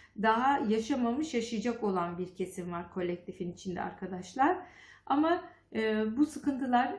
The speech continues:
e, gerçekten aşılacak. Aklınızdaki kişi, hayatınızdaki kişi, e, kesinlikle sizi seviyor. Hani bu sevgiyi, bu aşkı, e, bir adım daha öteye, öteye götürüp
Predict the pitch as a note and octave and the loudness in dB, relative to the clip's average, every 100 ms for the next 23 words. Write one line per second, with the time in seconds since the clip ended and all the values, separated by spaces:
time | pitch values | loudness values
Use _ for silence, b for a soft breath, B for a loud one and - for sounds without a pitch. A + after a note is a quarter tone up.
0 | A#3+ G#3 G#3 A#3 B3 A#3 - F#3+ F#3+ G3 | -4 0 4 2 2 -4 -4 -4 -4 -8
1 | - F3 E3+ G3 - - _ - A3 A3 | -6 -8 -4 -4 -4 -14 _ -2 0 2
2 | A#3 A3+ G3+ G#3 G#3+ G#3 - F#3+ F#3+ F3+ | 2 2 2 -4 -8 -10 -8 -4 0 0
3 | - - _ _ _ _ _ - G#3 G3+ | -2 -14 _ _ _ _ _ -2 4 6
4 | G3+ - G#3 G3 G3 G3 G#3 - F#3+ - | 4 2 2 2 0 -2 -4 -4 -6 -4
5 | F3+ F3 - _ _ _ - F3+ F3 E3+ | -6 -6 -8 _ _ _ -8 -6 -6 -2
6 | A3 A3 A3+ A3+ F#3 - E3+ F3+ - F#3+ | -4 0 -2 -2 -6 -6 -8 -8 -2 0
7 | G3 A3+ A#3 - - B B B B A3 | 4 6 4 2 -16 B B B B 0
8 | G#3+ F3+ F3 A3+ C#4+ E4+ - - - - | 2 2 -2 4 6 4 0 -14 -14 2
9 | A3 A3 G3+ A3 A3+ C#4 B3 A#3+ - G3 | 4 6 2 0 -2 -2 -4 -6 -4 -2
10 | G3+ - - G#3+ A#3 D#4+ - - b b | -2 -4 -4 0 2 0 -4 -20 b b
11 | _ F#3+ F#3+ F#3 F3+ F3+ F#3+ - G3 C#4 | _ -2 0 0 -2 -6 -8 -6 2 2
12 | C4 A3 G3+ B3 A#3 G#3 G3 G#3 G3 - | 4 2 2 2 2 2 4 4 2 -4
13 | - G#3 F#3+ G3 F#3+ - G3+ - G3+ G3 | -6 -4 4 4 4 0 -2 4 4 4
14 | F3+ F#3 G#3 C#4+ | 0 -4 0 0